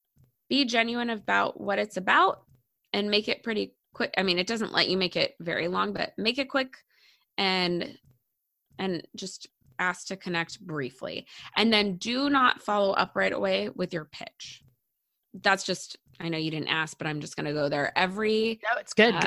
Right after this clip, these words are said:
Speaker 2: Go.
Speaker 1: every person I talk to says the thing they hate is they connected with somebody that they didn't know. And then the second they did, they got a message in their message folder. Messages on there are, like, Facebook Messenger or just, you know,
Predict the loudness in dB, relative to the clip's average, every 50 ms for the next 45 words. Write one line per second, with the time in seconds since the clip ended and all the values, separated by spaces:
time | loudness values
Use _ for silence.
0 | 0 0 -2 -2 -2 0 0 0 2 4 4 4 4 6 6 6 6 6 2 2
1 | 2 2 2 2 4 4 4 4 2 -2 -2 0 0 2 0 0 -2 -6 -6 -2
2 | 0 2 2 0 -2 -6 -8 -10 -6 -2 -2 0 0 2 0 0 0 0 -2 0
3 | 2 2 2 2 0 0 2 2 2 2 2 -2 -8 -12 _ -20 -20 -20 -20 _
4 | _ _ -2 -2 0 0 0 2 4 4 4 2 -2 -6 -6 -6 -8 -8 -2 -2
5 | -2 0 0 0 -2 -2 -2 -2 0 0 2 2 2 0 0 -2 -2 -2 0 0
6 | -2 -4 -6 -10 _ _ _ _ _ _ _ 0 2 2 2 2 0 -2 -2 -2
7 | -2 -2 -2 -2 -2 0 0 0 0 0 0 0 0 0 -2 0 0 0 2 2
8 | 2 2 2 0 0 2 0 0 0 -2 -4 -4 -2 -2 -4 -6 -6 -6 -4 -4
9 | -2 -2 -2 -2 -2 -4 -4 -6 -10 -10 -8 -6 -4 -2 -2 -2 0 2 2 2
10 | 2 2 -2 0 2 2 2 2 0 -4 -4 -2 -2 0 0 -2 0 0 0 2
11 | 2 2 2 2 2 2 0 -2 -2 -2 _ -4 -4 -2 -4 -6 -6 -6 -4 -6
12 | -6 -6 -4 -6 -6 -4 -2 -2 0 0 0 0 -2 -4 -6 -6 -6 -8 -10 -12
13 | -14 _ -4 -2 0 0 0 -2 -6